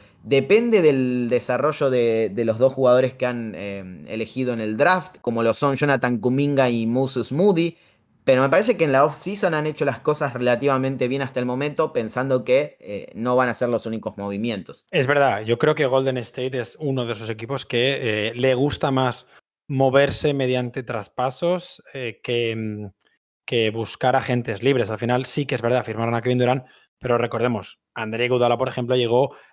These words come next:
Speaker 2: eh, vía traspaso, fue un sign and trade. Entonces, su margen de trabajo empieza el viernes por la mañana, que es cuando empezará a ser oficial, eh, todos los movimientos, y es cuando ahora sí ya podrán negociar los equipos porque tendrán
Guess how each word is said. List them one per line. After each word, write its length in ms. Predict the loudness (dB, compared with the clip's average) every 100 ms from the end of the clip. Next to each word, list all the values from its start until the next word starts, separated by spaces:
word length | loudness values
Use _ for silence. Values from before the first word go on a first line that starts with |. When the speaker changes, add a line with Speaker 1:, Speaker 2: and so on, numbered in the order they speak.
| _
Speaker 2:
eh, 340 | -6 -4 -6 -6
vía 320 | -4 -4 -4
traspaso, 500 | -14 -4 -2 -2 -6
fue 140 | -10
un 40 | -6
sign 220 | -4 -4
and 140 | -4
trade. 240 | -2 -2 -4 _ _ -10
Entonces, 440 | -4 0 0 -2 _ _
su 220 | -4 0
margen 420 | 2 0 0 2
de 80 | 2
trabajo 460 | 2 2 2 2
empieza 580 | 0 0 -2 0 -2 -2 -10
el 180 | -10
viernes 380 | -6 -4 -4 -6
por 200 | _ -4
la 80 | -4
mañana, 400 | -4 -2 -2 -6
que 80 | -14
es 80 | -10
cuando 360 | -4 -4 -4 _ _
empezará 480 | -12 -6 -4 0 0
a 180 | 2 -2
ser 180 | -2 -2
oficial, 500 | -2 -2 -2 -2 -4 _ _ _ -12
eh, 540 | -8 -4 -2 -4 -4
todos 260 | 0 2 4
los 140 | 2
movimientos, 680 | 2 2 4 2 4 4 4 -2
y 120 | -4
es 120 | -4
cuando 360 | -6 -4 -4 -4
ahora 460 | 2 4 4 0
sí 220 | -8 -8 -6
ya 140 | -6
podrán 240 | -6 -8
negociar 400 | -8 -8 -6 -8 -8 _ _
los 260 | -2 -2 -2
equipos 340 | -8 -6 -6
porque 240 | -6 -8 -6
tendrán 380 | -4 -4 -6